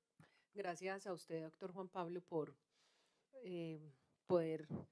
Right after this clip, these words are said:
hacer que estos invitados pudieran venir el día de hoy y exponernos temas tan importantes. Antes de darles a ustedes la palabra, me gustaría ya darle la palabra al gerente de Enviaseo, Jimmy Collazos.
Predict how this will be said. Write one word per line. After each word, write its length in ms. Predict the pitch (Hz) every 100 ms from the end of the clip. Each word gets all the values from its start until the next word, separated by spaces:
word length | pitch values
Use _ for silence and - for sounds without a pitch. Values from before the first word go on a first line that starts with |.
| _ _ -
hacer 280 | 185 190
que 380 | - 190 185 185 -
estos 340 | 170 185 175
invitados 680 | 170 151 - 151 147 160 170
pudieran 340 | - 160 147
venir 220 | 175 170 151
el 120 | 170
día 200 | 185 175
de 80 | 151
hoy 260 | 143 160 -
y 120 | 202
exponernos 680 | 185 - 185 180 156 165 170
temas 380 | - 180 175 - _ - - -
tan 160 | - 202
importantes. 680 | 202 185 170 165 151 175 165
Antes 320 | 180 180 240
de 80 | 240
darles 480 | 208 185 190 202 208
a 60 |
ustedes 340 | 180 - 170 180
la 120 | 202
palabra, 440 | 202 202 170 170
me 120 | 208
gustaría 540 | 208 180 170 160 160 170
ya 140 | 185 180
darle 240 | 175 185
la 60 | 180
palabra 520 | 170 160 143 156 180 _ _ _ _ _ _ - - - -
al 100 | 185
gerente 380 | 180 170 170 -
de 60 | 196
Enviaseo, 500 | 196 180 180 202 214
Jimmy 260 | 185 156
Collazos. 600 | 151 180 208 226 - -